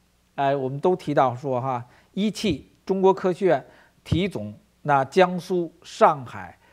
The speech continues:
河北，其实四川都涉及到江泽民、曾庆红和周永康。中纪委发表文章讲，一些官员存着侥幸心理，在巡视组进驻后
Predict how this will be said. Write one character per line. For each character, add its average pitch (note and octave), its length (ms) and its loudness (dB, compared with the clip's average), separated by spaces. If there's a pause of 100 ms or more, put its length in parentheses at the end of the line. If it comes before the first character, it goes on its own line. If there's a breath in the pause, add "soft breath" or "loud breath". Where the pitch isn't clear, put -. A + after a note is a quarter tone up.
(120 soft breath)
河 E3 300 0
北， C3 320 -6
其 - 160 -10
实 D#3+ 180 -6 (120)
四 - 240 -6
川 D3 260 -4 (180)
都 G3+ 220 2
涉 E3 260 -4
及 C3+ 140 -6
到 A2 240 -4
江 C#3 260 -4
泽 B2+ 120 -8
民、 G#2+ 200 -10 (920)
曾 D3+ 200 -4
庆 C#3 160 -10
红 G2+ 240 -16 (680)
和 G2+ 140 -12
周 G2+ 140 -10
永 F2 140 -12
康。 - 180 -20 (1900)
中 C#4 200 2
纪 A#3+ 160 4
委 F#3 160 8
发 A3 200 8
表 G3+ 140 6
文 F#3 220 4
章 G#3+ 180 8
讲， C3+ 260 0 (200)
一 A3 320 -2
些 G3+ 260 2
官 G#3 240 6
员 F#3 300 0
存 E3+ 320 -6
着 F#3 100 4
侥 B2+ 320 0
幸 D#3+ 260 -4
心 D#3 280 -2
理， A2 200 -10 (140)
在 F#3 260 6
巡 F#3 300 -2
视 F#3+ 220 -4
组 C3 200 -10
进 F3 280 -6
驻 D#3+ 160 -2
后 D#3+ 360 0